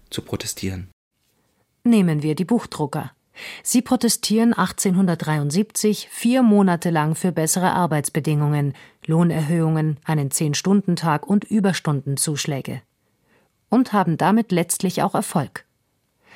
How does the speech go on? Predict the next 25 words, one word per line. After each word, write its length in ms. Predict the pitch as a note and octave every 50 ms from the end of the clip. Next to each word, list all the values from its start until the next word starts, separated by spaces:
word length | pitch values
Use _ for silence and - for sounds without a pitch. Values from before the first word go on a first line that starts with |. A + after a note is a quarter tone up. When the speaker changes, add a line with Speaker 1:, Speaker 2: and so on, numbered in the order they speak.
| - - _ _ _ _ _ _ _ -
Speaker 2:
Besonders 440 | - G3 F3 G#3 G#3+ A3+ A3 A3 -
bedeutsam 600 | - G3 - - F3+ F3+ F#3+ F#3 - G#3+ G3+ F#3
ist 180 | - F#3 - -
dieser 240 | G3+ G3 F3+ F#3+ F#3
Streik 460 | - - - F3+ F3 F3 F3 - -
aber, 320 | F3+ F3 F#3 F3+ F3 E3
weil 160 | F3 E3+ E3+
er 80 | - F3+
nicht 260 | F3 F3+ - - -
lokal 420 | E3+ E3+ E3 - - F3 F3 F3 E3+
begrenzt 560 | E3+ E3+ E3+ - - F#3 G3 F#3+ - - -
ist, 320 | - C3+ - - - - _ _ _ _ _ _
erklärt 420 | - F#3 - - F3+ E3 D#3 D3 -
Dietmar 300 | F3 D#3 - E3 E3 D#3+
Süß, 300 | E3+ G3+ G3 D#3+ - - - - - -
Professor 420 | - - F3 - G#3+ A3+ - B3 A#3
für 160 | - G#3+ F3
neuere 400 | E3 D3+ D#3+ F#3 A3 G#3+ B3+ B3+
und 220 | - A3 G3 -
neueste 440 | - F3 F3 F3+ F#3+ G#3 F#3+ - F#3
Geschichte 480 | D3+ - E3 - G3+ G3 - - G3 E3+
an 120 | - F3
der 120 | E3 E3+ -
Universität 680 | E3 F3 E3 D3+ D#3 D3+ C3+ D#3+ D#3 - G3 G3 -
Augsburg. 640 | - D#3+ C#3 - - - - C#3 C3 - - - -